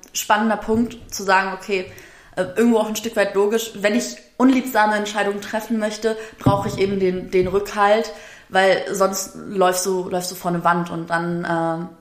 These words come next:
ist es, äh, irgendwo ein Stück weit logisch. Du sprichst gerade auch vor allen Dingen das Thema, ähm, Macht an. Was ich so in letzter Zeit oder was man als Außenstehender immer so mitbekommen hat,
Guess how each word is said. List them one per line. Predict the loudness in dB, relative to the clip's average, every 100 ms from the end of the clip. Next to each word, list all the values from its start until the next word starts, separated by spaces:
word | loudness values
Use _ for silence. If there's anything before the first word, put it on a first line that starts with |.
| -20 -20 -18
ist | -12 -10
es, | -10 -8
äh, | -4
irgendwo | -2 -4 -4 -6
ein |
Stück | -8 -8 -6
weit | -4
logisch. | 0 0 0 -2 -6 -16 -20 -16
Du | -6 -4
sprichst | -2 -2 -2 -6 -12 -10
gerade | 0 2 2
auch | -2
vor | -4 -2
allen | -2
Dingen | -6 -8 -8
das | -8 -6
Thema, | -4 -2 2 2 2 0
ähm, | -4 -8 -8 -2
Macht | 0 0 -6 -14 -10
an. | -4 0 0 -2 -6 -8 -4
Was | -2
ich | -4
so | 2 4 4 2 -4 -16 -20 -10
in | -4 0 2
letzter | 2 0
Zeit | -4 -2
oder | 0 0
was | -2
man | -2
als | -4 -4 -2
Außenstehender | -2 -2 -4 -4 -2 2 2
immer | 0 -2
so | -4
mitbekommen | -6 -6 -10 -4 -2 -2 -2
hat, | 0 0